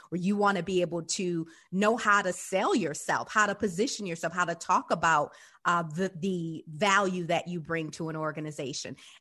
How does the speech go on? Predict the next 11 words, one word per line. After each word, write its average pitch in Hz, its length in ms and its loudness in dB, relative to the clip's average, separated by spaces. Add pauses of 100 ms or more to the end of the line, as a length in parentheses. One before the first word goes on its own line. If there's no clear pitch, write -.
And 226 200 6
so 202 560 4
part 262 360 2
of 226 140 -4
that 226 280 2
is 175 160 -2
getting 196 300 2
people 175 260 -6
to 170 140 -2
understand 170 640 -2
that 160 240 0